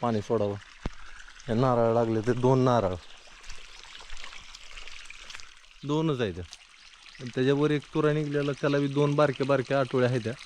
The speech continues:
बारके बारके सुपारी एवढं नारळ आहे. टिकत्या ते का नाही ते कोणास ठाऊक, पण पाणी तर देणं काम आहे. ती गेली वर तिकडं गायींकडं,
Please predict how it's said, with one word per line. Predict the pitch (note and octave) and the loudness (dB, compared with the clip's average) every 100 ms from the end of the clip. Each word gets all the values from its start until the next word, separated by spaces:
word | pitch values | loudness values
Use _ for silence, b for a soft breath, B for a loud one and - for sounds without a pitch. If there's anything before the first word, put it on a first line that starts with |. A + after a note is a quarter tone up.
| - - - - - | -20 -20 -18 -14 2
बारके | C3+ A2+ | 2 2
बारके | B2 B2 - B2 | 0 0 0 -6
सुपारी | A2+ C#3 B2 A#2 | -4 -4 2 4
एवढं | A#2+ A2+ A#2+ | 4 4 4
नारळ | A#2+ G2+ | 4 4
आहे. | F2+ E2 F2 - - - - - - - - | 0 -2 -8 -12 -20 -18 -18 -18 -18 -20 -12
टिकत्या | A#2 - A2+ | -10 -6 -4
ते | A#2 | -4
का | |
नाही | A#2 G#2+ | -6 -8
ते | |
कोणास | G#2 A2 | -10 -12
ठाऊक, | - G#2 | -14 -16
पण | G#2+ G#2 - - - - | -16 -16 -20 -20 -18 -10
पाणी | A#2+ A2 | -8 -8
तर | G2+ | -10
देणं | G#2 A2+ G#2 | -8 -6 -6
काम | G2+ F#2 | -6 -8
आहे. | E2+ F2 - - - - - - - - - - - | -8 -14 -20 -20 -20 -20 -20 -20 -20 -20 -20 -18 -8
ती | C#3 | -4
गेली | D3 C#3 | -2 -2
वर | C#3 C#3 | 0 0
तिकडं | B2+ B2+ B2 | 0 -2 0
गायींकडं, | B2 A#2+ G2 | 2 0 -2